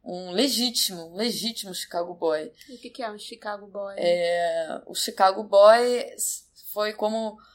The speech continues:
Speaker 1: é, foram apelidados os economistas formados na Universidade de Chicago, né, que é desde os anos cinquenta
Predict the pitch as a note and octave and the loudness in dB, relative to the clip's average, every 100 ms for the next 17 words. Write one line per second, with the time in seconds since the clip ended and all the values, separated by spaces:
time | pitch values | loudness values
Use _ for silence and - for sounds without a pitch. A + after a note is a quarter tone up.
0 | _ - F3 F3 F3 G#3 A3 A3 A3 A3 | _ -2 0 0 0 0 4 2 0 -6
1 | A3 F3+ F#3+ A#3 A3 G3 F#3 - - _ | -6 2 4 4 2 -2 -10 -10 -10 _
2 | - F3+ F#3 F#3 F#3 - - - G#3+ G#3 | -12 -12 -10 -12 -8 -8 -10 -8 -8 -8
3 | G3+ G#3 - A3 - G#3+ G3 F#3 F#3+ G3+ | -8 -10 -10 -12 -12 -4 -2 -2 -6 -14
4 | - - - - G#3 A#3 G#3+ G#3+ - - | -14 -18 -20 -2 0 0 -2 -6 -4 4
5 | F3+ F3+ F#3 - - - F#3+ F#3+ G3+ A#3 | 4 4 -8 -8 -8 4 6 6 4 0
6 | C4+ _ - - _ _ - F#3+ G3+ - | -12 _ -20 -20 _ _ -12 -12 -12 2
7 | G3+ G3 G#3 B3 A3+ G#3 G#3+ G#3+ - A3+ | 4 6 4 0 -2 -6 -6 -6 -8 -10
8 | A3 G3 G#3+ A3+ - B3 B3+ | -6 -4 -4 -6 -4 -4 -4